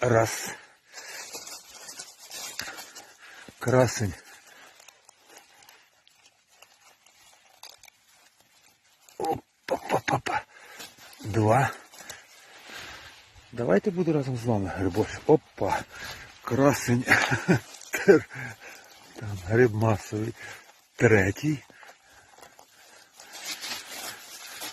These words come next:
А я ще так з вами не знімав. Просто камера ходить по кругу, а я одночасно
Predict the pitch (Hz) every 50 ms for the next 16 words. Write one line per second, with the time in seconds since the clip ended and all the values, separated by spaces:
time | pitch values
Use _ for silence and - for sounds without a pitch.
0 | - - - - - - - - - - - - - - - - - 110 117 135
1 | 151 139 - 143 127 - 147 135 - - - - - - - - - - - -
2 | _ _ _ - 107 98 98 104 120 131 135 123 123 113 117 117 104 98 107 117
3 | 113 107 104 90 80 - - - - - _ _ - - - - - - - _
4 | _ _ - 120 127 113 - - - 107 - - 123 117 107 104 101 104 98 -
5 | - - - - - - - - - - - - - - - 127 117 98 104 101
6 | - - - 107 - - 151 214 226 180 165 170 139 - - - _ _ _ _
7 | _ _ _ _ _ - 127 143 151 143 135 120 123 131 117 - 135 127 117 -
8 | - 131 120